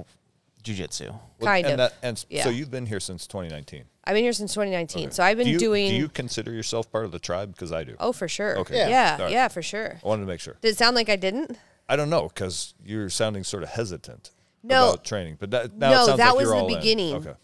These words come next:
Speaker 3: That was the beginning, and that's what I mean. Like, that, I really wanted to share that because I think some people think that, "Oh, I'm gonna either like it or I don't," and I don't think that that's the case.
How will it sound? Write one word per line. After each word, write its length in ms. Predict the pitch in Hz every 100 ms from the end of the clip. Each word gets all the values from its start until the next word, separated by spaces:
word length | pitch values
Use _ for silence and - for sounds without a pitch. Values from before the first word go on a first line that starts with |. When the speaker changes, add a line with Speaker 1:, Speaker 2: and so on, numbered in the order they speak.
| 185
Speaker 3:
That 200 | 220 247
was 180 | 262 226
the 80 |
beginning, 460 | 208 180 208 220 165
and 80 | 170
that's 200 | 180 190
what 80 | 190
I 80 |
mean. 180 | 180 180
Like, 160 | 170 156
that, 220 | 165 -
I 100 | -
really 280 | 190 196 208
wanted 320 | 202 190 180 170
to 80 |
share 280 | 160 196 196
that 180 | 190 156
because 260 | 160 170 170
I 60 |
think 300 | 165 180 170 - _ _ _
some 240 | 220 208
people 320 | 202 208 190
think 300 | - 190 175
that, 140 | 175 160
"Oh, 160 | 190
I'm 180 | 175 180
gonna 120 | 175
either 180 | 170 165
like 240 | 156 170 170
it 80 |
or 100 | 160
I 100 | 143 147
don't," 520 | 151 165 165 156 143 -
and 100 | 165
I 60 |
don't 240 | 160 170 170
think 140 | 170
that 160 | 165 151
that's 240 | 147 -
the 100 | 143
case. 460 | - 156 147 -